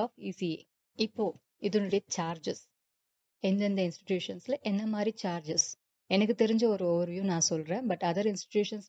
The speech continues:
பத்தி நீங்க கேட்கணும்னா please enquire separately. மெட்ராஸ் யூனிவர்சிட்டி பத்து ரூபாய் சார்ஜ் பண்ணிட்டு இருந்தாங்க ஒரு பேப்பர், அதாவது ஒரு பேப்பர் மார்க் ஷீட், பத்து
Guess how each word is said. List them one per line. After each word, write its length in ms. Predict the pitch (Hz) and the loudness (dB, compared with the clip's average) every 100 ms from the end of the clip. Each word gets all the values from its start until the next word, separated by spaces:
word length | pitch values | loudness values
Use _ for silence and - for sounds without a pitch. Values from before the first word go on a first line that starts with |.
| 180 | -6
பத்தி 180 | 175 214 | -4 -2
நீங்க 160 | 202 165 | -2 0
கேட்கணும்னா 380 | 170 165 185 202 - | 0 -2 -4 -6 -2
please 200 | 180 175 165 | -2 0 -4
enquire 300 | 165 196 202 - | -4 -8 -8 -10
separately. 500 | - 165 156 - 170 _ _ _ _ _ _ _ - | -14 -10 -10 -12 -18 _ _ _ _ _ _ _ -2
மெட்ராஸ் 300 | 196 190 240 269 | 0 4 2 2
யூனிவர்சிட்டி 500 | 226 220 208 214 220 214 180 | 0 0 -2 -2 -2 -2 -4
பத்து 260 | - - | -4 -2
ரூபாய் 180 | 196 220 - | 0 -2 0
சார்ஜ் 240 | 180 180 - | 0 0 -4
பண்ணிட்டு 240 | 175 175 | -6 -4
இருந்தாங்க 340 | 175 165 165 185 - | -4 -4 -6 -6 -4
ஒரு 140 | 180 226 - | -4 -4 -2
பேப்பர், 340 | 175 175 175 - _ - | -2 -2 -4 -6 _ -6
அதாவது 260 | 175 170 269 - | -2 0 0 0
ஒரு 160 | 190 214 254 - _ _ _ _ _ - | 0 2 0 -4 _ _ _ _ _ 0
பேப்பர் 280 | 185 175 175 | 2 2 0
மார்க் 240 | 170 180 - | -2 -2 -6
ஷீட், 240 | 180 - - _ _ _ - | -8 -8 -20 _ _ _ -4
பத்து 180 | 190 | -2